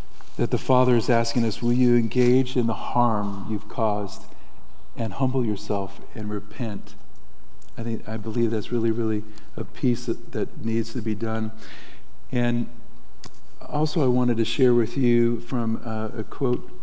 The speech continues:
an example from a book I've been reading called The Healthy Emotional Leader. And, uh, what Peter,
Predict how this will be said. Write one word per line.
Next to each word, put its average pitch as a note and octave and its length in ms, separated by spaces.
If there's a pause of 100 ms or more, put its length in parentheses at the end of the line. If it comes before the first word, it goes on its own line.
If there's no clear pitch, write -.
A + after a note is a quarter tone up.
(280)
an A2 100
example A2+ 500
from A2+ 220
a A2 60
book A#2 240
I've A2 120
been A2 140
reading A2+ 240
called A2 280
The G#2+ 80
Healthy A#2+ 480 (1000)
Emotional A#2 560
Leader. G#2+ 460 (1000)
And, A2 320
uh, G#2+ 140
what A#2+ 340
Peter, C3 420